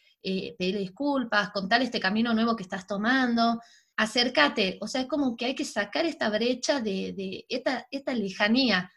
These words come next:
O sea, yo siento que an-, la crianza respetuosa, con la diferencia de los otros modelos, es que vos tenés una cercanía y un acompañamiento de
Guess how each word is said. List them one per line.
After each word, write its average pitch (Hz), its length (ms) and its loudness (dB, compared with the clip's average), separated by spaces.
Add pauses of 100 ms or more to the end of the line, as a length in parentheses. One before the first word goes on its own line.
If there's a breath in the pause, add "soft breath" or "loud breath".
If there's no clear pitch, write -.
(140)
O 226 60 -4
sea, 226 120 0
yo 294 120 -4
siento 330 360 -4
que 208 160 0
an-, 254 440 2
la 208 220 -2
crianza 269 280 -4
respetuosa, 247 580 -4
con 185 320 -4
la 180 120 -4
diferencia 226 560 -6
de 247 160 -4
los 220 180 -4
otros 254 240 -6
modelos, 277 280 0
es 311 60 -8
que 277 80 -2
vos 240 240 -2
tenés 285 320 -2 (440 soft breath)
una 269 220 2
cercanía 254 840 2
y 233 100 0
un 214 80 -4
acompañamiento 214 760 -4
de 202 200 0